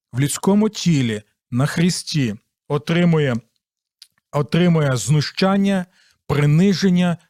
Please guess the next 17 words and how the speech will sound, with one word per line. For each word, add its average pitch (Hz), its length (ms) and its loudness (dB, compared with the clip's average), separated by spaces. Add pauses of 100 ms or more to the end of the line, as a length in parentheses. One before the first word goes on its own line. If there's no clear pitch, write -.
все 180 440 -2 (320)
для 135 120 -2
того, 147 200 0
щоб 135 220 -2
навіть 143 300 0
розбійник 131 640 0
на 214 80 2
хресті, 190 600 -2 (320)
який 202 340 2
усвідомив, 208 1040 0
що 196 300 0
він 165 240 2
накоїв 165 500 0
за 139 140 0
все 131 260 -2
своє 139 300 -2
життя, 180 500 -2